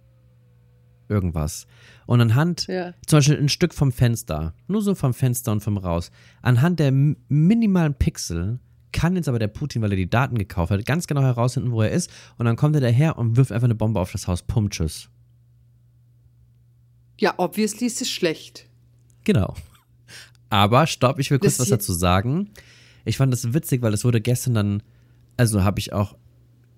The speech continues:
Speaker 1: ein bisschen diskutiert in einer anderen Gruppe, weil die das auch überhaupt gar nicht mitbekommen haben. Und dann wurde mir entgegengebracht, weil, pass auf,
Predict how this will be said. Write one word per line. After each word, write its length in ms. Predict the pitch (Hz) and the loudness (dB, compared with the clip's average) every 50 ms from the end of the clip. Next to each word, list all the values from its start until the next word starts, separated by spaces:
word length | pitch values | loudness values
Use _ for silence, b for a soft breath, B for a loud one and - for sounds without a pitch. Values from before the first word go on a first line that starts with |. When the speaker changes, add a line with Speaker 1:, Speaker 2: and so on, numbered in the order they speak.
| _ - | _ -6
Speaker 1:
ein 120 | 123 120 | 0 2
bisschen 260 | 120 131 - - 120 | 4 4 4 4 2
diskutiert 520 | 113 110 - - 104 - - 135 139 - - _ _ _ _ | 2 2 0 -2 -4 0 0 0 0 0 -2 _ _ _ _
in 120 | - 117 110 | 0 0 2
einer 100 | - - | 2 2
anderen 240 | 135 160 170 175 | 0 2 2 0
Gruppe, 500 | 160 - - 165 - - 180 190 208 226 220 _ _ _ _ - | 0 -2 -6 -6 -6 -4 -4 -4 -4 -6 -10 _ _ _ _ -4
weil 180 | - 95 85 78 | -2 -2 -2 -2
die 200 | - - 87 - | -4 -8 -8 -8
das 160 | - - - | -8 -10 -8
auch 160 | - 85 87 | -8 -6 -6
überhaupt 260 | 98 95 92 92 90 | -4 -2 -2 -2 -2
gar 80 | 95 92 | -2 -4
nicht 100 | 85 95 | -4 -6
mitbekommen 440 | - - 127 - - 143 139 143 143 | -8 -10 -8 -4 -2 0 0 0 0
haben. 280 | 151 156 165 175 180 B B B B B B B | 0 -2 -2 -4 -6 B B B B B B B
Und 200 | - 95 95 - | -4 -2 0 0
dann 180 | 170 190 180 143 | 0 2 2 0
wurde 160 | 123 110 101 | 0 2 2
mir 140 | 101 95 85 | 2 2 0
entgegengebracht, 920 | 85 82 - 87 82 92 87 90 - - - 92 107 139 - - - - _ - | 0 -2 -2 -2 -2 -2 -2 -4 -4 -4 -4 -2 -4 -4 -4 -8 -18 -18 _ 0
weil, 200 | 135 135 127 120 | 2 2 2 2
pass 220 | 101 - 135 123 - | 2 2 0 2 2
auf, 340 | 101 117 101 98 - - | 2 2 2 2 0 -6